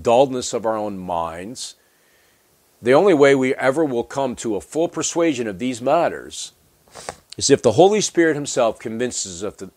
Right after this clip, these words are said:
convinces us of this truth, that the Word of God given is in fact the Word of God. It is the mind of God. It is the will of God. And the only way I will ever know that or ever believe that is if,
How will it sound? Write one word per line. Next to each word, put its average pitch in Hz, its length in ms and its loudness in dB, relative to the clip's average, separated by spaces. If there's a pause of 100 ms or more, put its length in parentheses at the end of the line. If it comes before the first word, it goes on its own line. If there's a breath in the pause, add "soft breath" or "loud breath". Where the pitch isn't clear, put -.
(200)
convinces 117 800 -6
us 90 340 -8
of 80 180 -8
this 95 320 -6
truth, - 720 -6 (720 soft breath)
that - 120 -6
the 87 80 -4
Word 113 220 4
of 135 120 -2
God 143 280 4
given 98 300 -6
is 95 160 -12
in 104 100 -14
fact 95 460 -8
the 120 160 -4
Word 135 260 -4
of 120 120 -6
God. 135 260 4
It 92 100 -10
is 98 160 -8
the 101 100 -10
mind 131 360 -2
of 95 80 -6
God. 82 240 -8
It 92 100 -12
is 104 120 -10
the 113 100 -6
will 131 260 -4
of 90 120 -8
God. 82 240 -8
And 85 60 -16
the 95 60 -14
only 143 180 -4
way 147 180 6
I 131 80 4
will 120 200 0
ever 143 220 -4
know 120 220 0
that 87 340 -6
or 110 80 -14
ever 123 180 -8
believe 113 420 -4
that 82 360 -8 (1200 soft breath)
is 101 200 0
if, 110 280 4